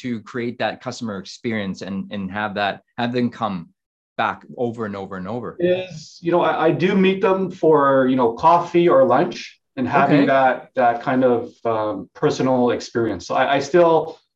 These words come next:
Speaker 2: kinda old school where I like to kinda meet them here and there. So that is what I enjoy doing as well. And,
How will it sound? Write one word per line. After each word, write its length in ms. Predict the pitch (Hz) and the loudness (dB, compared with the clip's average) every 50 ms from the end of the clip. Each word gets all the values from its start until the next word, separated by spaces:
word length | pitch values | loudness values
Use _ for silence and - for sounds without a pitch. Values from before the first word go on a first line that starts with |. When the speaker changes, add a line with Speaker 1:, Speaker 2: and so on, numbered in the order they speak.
| _ _ - | _ _ -4
Speaker 2:
kinda 240 | - 165 160 151 127 | 0 0 2 2 4
old 220 | 143 147 156 151 | 4 4 4 4
school 260 | - - - 160 151 139 | 0 0 4 4 6 6
where 100 | 139 135 | 6 4
I 40 | 135 | 4
like 200 | 135 143 143 - | 4 2 2 0
to 120 | - 147 | -2 -2
kinda 200 | - 147 139 131 | 0 0 0 2
meet 220 | 120 127 131 131 - | 2 0 0 0 0
them 280 | 147 131 127 131 123 | 0 0 0 0 -2
here 160 | - 139 131 127 | -2 0 0 2
and 120 | 127 120 | 2 4
there. 360 | 123 131 143 175 190 - - _ _ _ _ _ _ _ _ _ _ _ _ _ _ _ _ _ _ _ _ _ _ | 4 4 4 4 2 -2 -8 _ _ _ _ _ _ _ _ _ _ _ _ _ _ _ _ _ _ _ _ _ _
So 260 | _ - - 127 120 | _ -4 -2 0 2
that 340 | 117 127 131 143 147 - - | 2 4 4 4 4 4 4
is 200 | 151 139 127 113 | 2 0 0 0
what 160 | 120 131 131 | 2 2 4
I 140 | 127 123 123 | 4 4 2
enjoy 460 | 117 113 - 104 101 113 117 117 113 | 2 0 -2 -6 -2 0 2 2 2
doing 320 | 113 113 110 117 113 104 101 | 2 0 -4 -4 -4 -4 -6
as 140 | 95 90 101 | -8 -6 -4
well. 280 | 107 110 107 101 101 | -2 -2 -2 -2 -4
And, 300 | 101 101 101 101 101 92 | -4 -6 -6 -8 -8 -12